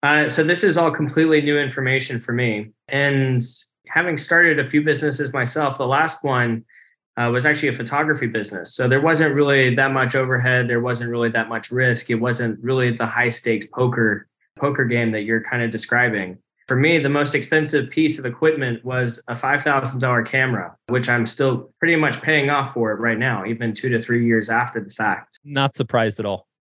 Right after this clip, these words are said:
Speaker 1: But having said that, what it is that you're describing, I've always thought that if the business were to sink, then everything else was gonna sink with it.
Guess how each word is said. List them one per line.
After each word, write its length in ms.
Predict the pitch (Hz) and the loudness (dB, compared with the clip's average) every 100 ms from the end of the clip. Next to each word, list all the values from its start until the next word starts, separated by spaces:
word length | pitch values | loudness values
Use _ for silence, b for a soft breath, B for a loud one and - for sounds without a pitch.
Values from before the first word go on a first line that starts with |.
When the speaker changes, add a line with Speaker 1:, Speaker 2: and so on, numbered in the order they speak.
| _ | _
Speaker 1:
But 380 | - 139 127 - _ | 0 2 2 -2 _
having 340 | - 180 175 156 | -2 0 2 -2
said 260 | - 180 | 0 0
that, 320 | 143 117 104 - _ _ - | 2 0 -2 -10 _ _ -4
what 160 | 151 | 0
it 160 | 170 165 | 2 2
is 160 | 175 | -2
that 100 | - | -2
you're 180 | 147 151 | 0 0
describing, 600 | 139 127 143 139 156 180 - | 0 -4 0 0 0 -4 0
I've 180 | 151 175 | -2 0
always 300 | 170 143 131 | -2 -2 -2
thought 260 | 139 131 | -4 -2
that 260 | 139 127 127 - | -2 -2 -4 -4
if 200 | 139 135 | -4 -4
the 80 | 135 | 0
business 420 | 143 170 185 - | 2 2 0 0
were 120 | 147 | 0
to 80 | 139 | 0
sink, 520 | 131 - 160 123 - - | -2 0 0 0 -6 -14
then 480 | 131 135 127 127 120 139 | -2 0 2 0 -2 -4
everything 400 | 151 135 143 135 | -2 -2 -2 -2
else 260 | 135 135 | -2 -2
was 140 | 127 117 | -6 -6
gonna 180 | 123 | -4
sink 320 | 113 135 123 127 | -2 -2 -2 2
with 220 | 135 127 | 0 0
it. 180 | 76 | -8